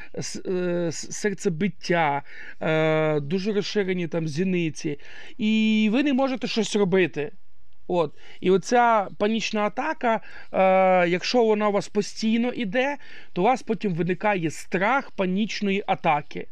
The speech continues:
Іпохондрія. Е, по-новому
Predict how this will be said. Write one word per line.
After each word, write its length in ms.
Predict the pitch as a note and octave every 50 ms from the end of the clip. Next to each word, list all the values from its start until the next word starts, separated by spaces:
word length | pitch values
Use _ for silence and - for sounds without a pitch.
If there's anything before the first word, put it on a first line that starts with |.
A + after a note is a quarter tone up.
| - - - - - - - - - - - - - - - - - - -
Іпохондрія. 1000 | - F4+ E4+ - F#4 D4+ - - F4+ F#4 E4+ C#4+ G3 G#3 G#3 G3 E3 D3 C#3 C#3 - - - - - - - - - -
Е, 360 | F#3 F#3 F#3 F3+ F3+ F3+ F3+
по-новому 720 | E3 - A3+ B3+ E4+ F#4+ F#4+ F4+ D#4+ D4 B3 A#3 - -